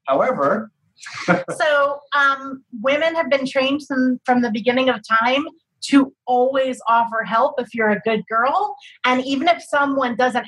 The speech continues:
Speaker 2: ask for help or says no, step in and help anyway, because that's what a nice girl does. And so we do that with each other as women.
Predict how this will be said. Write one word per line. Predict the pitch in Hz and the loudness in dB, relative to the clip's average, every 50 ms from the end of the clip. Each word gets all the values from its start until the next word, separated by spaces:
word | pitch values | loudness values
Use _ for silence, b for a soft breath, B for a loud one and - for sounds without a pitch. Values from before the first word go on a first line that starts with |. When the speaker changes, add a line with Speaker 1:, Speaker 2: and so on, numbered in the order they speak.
| 208 | -2
Speaker 2:
ask | 214 233 254 277 277 - _ _ | 0 0 0 -2 -4 -10 _ _
for | - 349 285 | -4 -2 -2
help | 277 339 359 370 381 381 - | 0 2 2 2 0 0 -2
or | 254 247 247 | -2 -2 -2
says | - - 269 262 - 220 | 0 0 0 0 0 0
no, | 233 226 226 226 233 269 320 381 415 415 B B B B B | -4 -4 -2 0 2 2 2 0 -2 -4 B B B B B
step | - - - 294 311 330 320 | -14 -6 -2 0 0 2 2
in | 302 285 277 | 0 0 0
and | 269 262 | -2 -2
help | - 226 226 214 214 - | -2 -2 -2 -2 0 0
anyway, | 220 226 233 226 220 220 214 208 | 0 0 0 0 0 2 2 2
because | 196 208 208 - 220 190 180 180 | 0 -2 -6 -6 -8 -8 -6 -4
that's | 214 214 214 247 - - - | -2 -2 0 -2 -4 -4 -4
what | 247 285 254 | -2 0 0
a | 254 233 | 0 0
nice | 202 208 226 220 220 - | 0 -2 -2 -4 -6 -8
girl | - 214 214 202 190 190 190 - | -4 0 0 0 0 -2 -4 -4
does. | 214 208 220 220 - - - - - - - _ - B B B B B B | -2 0 0 0 -2 -4 -6 -16 -20 -20 -20 _ -20 B B B B B B
And | 262 262 254 262 | -2 0 0 0
so | - 277 254 | 0 0 0
we | 254 262 277 262 233 | 0 0 -2 -2 -2
do | 214 277 302 320 | 0 0 0 0
that | 330 285 285 277 240 | 0 0 -2 -2 0
with | 247 240 240 | -2 -2 -2
each | 240 208 - | -4 -6 -4
other | 247 240 254 254 247 240 | -2 0 0 2 2 2
as | 226 220 208 208 | 2 0 -2 -2
women. | 214 233 247 269 330 381 | -2 0 0 2 0 0